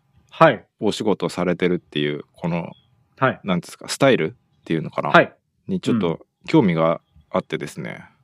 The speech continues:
Speaker 1: うん。<laughs> 普通よ？
Speaker 2: うん。でも、まあ、なんすか、こう、まあ、いわゆるレップ？
Speaker 1: はい。うん。
Speaker 2: っていう職業というか、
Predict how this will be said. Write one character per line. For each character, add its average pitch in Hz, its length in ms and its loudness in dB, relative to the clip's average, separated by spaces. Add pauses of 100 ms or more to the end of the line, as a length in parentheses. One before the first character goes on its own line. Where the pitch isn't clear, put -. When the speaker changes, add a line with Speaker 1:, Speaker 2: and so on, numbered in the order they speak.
(760)
Speaker 1:
う 151 60 8
ん。 - 60 2
<laughs> - 1080 2
普 - 180 -4
通 180 380 -4 (200)
よ？ 185 280 2 (460)
Speaker 2:
う 98 40 -4
ん。 92 240 0
で 202 100 6
も、 151 100 2
ま 185 100 6
あ、 - 120 2 (2250)
な 180 140 4
ん - 20 4
す - 80 -16
か、 98 160 -2 (240)
こ - 260 0 (160)
う、 - 40 -20 (460)
ま 135 120 4
あ、 110 40 4
い 127 120 6
わ 190 120 8
ゆ 147 100 6
る 95 100 6
レ 107 80 4
ッ 110 80 2
プ？ - 340 -4 (560)
Speaker 1:
は 175 160 4
い。 - 160 -4 (400)
う 131 80 -4
ん。 113 120 0
Speaker 2:
っ - 20 -8
て 135 200 4
い 127 320 6
う - 60 -4 (760)
職 - 500 -2
業 107 240 4
と 98 160 2
い 98 60 4
う 90 140 2
か、 85 480 0